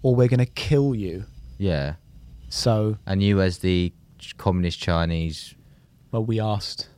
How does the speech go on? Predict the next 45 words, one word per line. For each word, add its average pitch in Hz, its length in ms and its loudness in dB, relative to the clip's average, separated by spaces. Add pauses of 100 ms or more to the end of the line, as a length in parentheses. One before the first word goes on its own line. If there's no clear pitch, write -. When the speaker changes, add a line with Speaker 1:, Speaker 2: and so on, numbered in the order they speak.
(520)
Speaker 1:
He 127 140 2
asked. - 420 -4 (140)
Speaker 2:
Yeah. 78 280 -2 (240)
Speaker 1:
And, 98 280 -4 (800)
you 104 80 -4
know, 92 80 -4
we 101 100 -6
had 101 120 -10
to - 60 -20 (280)
give - 140 -20
it 113 100 -12
to - 60 -20
him. - 60 -20 (540)
We 101 60 -8
had 98 80 -6
to - 80 -16
gi-, - 80 -10
we 104 60 -4
had 92 80 -4
Speaker 2:
You - 40 -2
Speaker 1:
to 95 40 2
Speaker 2:
had 87 80 2
to 90 80 -4
give 90 160 2
it 69 80 -2
to - 80 -4
Speaker 1:
we 87 60 0
Speaker 2:
him. 101 60 -2
Speaker 1:
had 78 60 -10
to - 60 -12
give 90 140 -6
it 87 100 -12
to - 60 -20
him. 107 200 -14
Speaker 2:
'Cause 80 300 -4
you, 82 240 -2 (320)
'cause 92 120 2
you're, 85 240 2 (400)
are 110 80 4
you 113 220 6
all 117 140 6
an 113 80 6
all 113 160 6
Fuma 107 420 2
crew? 85 360 2